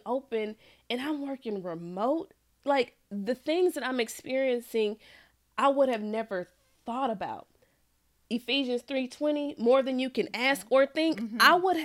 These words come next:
Speaker 1: I could not have even, I would have never thought none of us really would five years ago that we would work from home, even for the shorter period of time that most of us did. But even in accounting, that's really not heard of. You gotta be in the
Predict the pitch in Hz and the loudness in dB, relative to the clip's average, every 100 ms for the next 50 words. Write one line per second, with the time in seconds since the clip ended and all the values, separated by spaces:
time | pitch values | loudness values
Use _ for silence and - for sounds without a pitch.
0 | - 226 403 - 571 466 381 294 285 254 | 2 8 8 6 4 6 8 6 6 2
1 | - 269 247 - - - 294 330 320 269 | 2 -2 -2 -6 -14 0 4 6 4 2
2 | 269 277 294 277 - 240 214 - - _ | 0 0 -4 -4 -2 2 2 0 -8 _
3 | _ _ 262 427 415 208 - - 202 311 | _ _ 2 2 4 4 2 -8 -4 -2
4 | 262 214 208 196 - 233 233 208 226 220 | -2 -2 -2 -2 -2 0 0 0 -2 -4
5 | 202 196 185 208 196 170 214 233 208 202 | -2 0 0 0 -2 2 0 0 -6 -2
6 | 196 196 214 202 202 196 180 - 214 202 | -4 -4 -6 -6 -6 -6 -6 -4 -4 -4
7 | 220 202 185 - 202 180 175 196 220 208 | -2 -2 -2 -6 -6 -4 -2 -4 -4 -6
8 | 180 175 175 214 247 190 - - - - | -6 -6 -6 -6 -4 -4 -6 -20 -20 -20
9 | - 233 - 240 285 285 247 202 - 262 | 0 0 0 -2 0 2 2 0 -8 -12
10 | 269 254 220 - - _ 190 240 508 - | -6 -4 -4 -8 -20 _ 0 2 2 -4
11 | 262 277 392 381 285 254 269 - - 247 | -4 0 4 4 2 0 -4 -6 -6 -2
12 | 453 392 226 208 370 494 330 233 247 233 | -2 0 -2 0 -2 -2 -6 -4 -2 -2
13 | 214 | -4